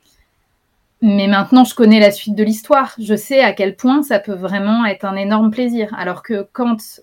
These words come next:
en décembre, j'étais dans ces difficultés-là, je n'avais pas idée que ça pouvait être, euh, aussi génial. Je pense que c'est un peu comme quand on vit les contractions au premier enfant et au deuxième. <laughs> Au premier enfant, on imagine bien que ça...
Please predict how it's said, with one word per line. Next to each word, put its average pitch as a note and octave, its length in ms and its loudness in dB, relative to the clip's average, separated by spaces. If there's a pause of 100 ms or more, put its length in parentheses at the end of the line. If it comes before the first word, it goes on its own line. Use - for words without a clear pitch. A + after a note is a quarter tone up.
en G#3 120 -8
décembre, G#3 540 -4 (500)
j'étais G#3 320 -6
dans G#3 140 0
ces G#3+ 160 -4
difficultés-là, G3+ 1080 -6 (460)
je G3 180 -10
n'avais G3 340 -4
pas G#3 300 0
idée C4+ 460 -2
que - 160 -10
ça G#3+ 200 -6
pouvait G#3+ 380 -6
être, B3 220 -10
euh, F#3 460 -8
aussi G3+ 320 -10
génial. A3+ 380 0
Je - 80 -18
pense C4 180 -2
que - 60 -6
c'est - 60 -8
un G#3+ 100 -2
peu C#4 160 -2
comme A#3 240 -2
quand G#3 220 -8
on F3+ 220 -8
vit G#3+ 200 -4
les F#3 200 0
contractions A3 600 -4 (920)
au G3+ 140 -4
premier B3 340 2
enfant A#3 420 0
et G#3 120 -2
au G3 80 -2
deuxième. A3 380 0 (100)
<laughs> - 100 -10
Au A3+ 140 -2
premier G#3 260 -4
enfant, G#3+ 300 -4
on C4 40 -2
imagine G3+ 380 -2
bien B3 240 -2
que F#3 420 -6
ça... F3+ 200 -8